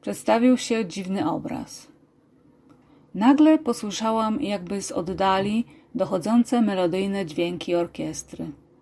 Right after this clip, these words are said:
Przed oczyma moimi stanął wyraźnie wspaniały salon, a w nim bawiło się grono młodych panien.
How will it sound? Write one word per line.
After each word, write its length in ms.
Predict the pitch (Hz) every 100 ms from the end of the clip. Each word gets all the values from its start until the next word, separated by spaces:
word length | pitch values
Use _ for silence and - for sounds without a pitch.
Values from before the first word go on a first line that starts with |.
| _ _ - - _ _
Przed 220 | - -
oczyma 440 | 285 - 240 254 262
moimi 580 | 196 185 175 175 196 233
stanął 400 | - 240 262 240
wyraźnie 500 | 190 202 247 277 277
wspaniały 600 | - - 196 202 208 214
salon, 640 | - 175 160 160 165 165 - - -
a 140 | 175 170
w 60 |
nim 180 | 240 294
bawiło 380 | 226 220 247 254
się 160 | -
grono 360 | 196 202 233 220
młodych 380 | 202 185 180 -
panien. 560 | 165 147 - 262 -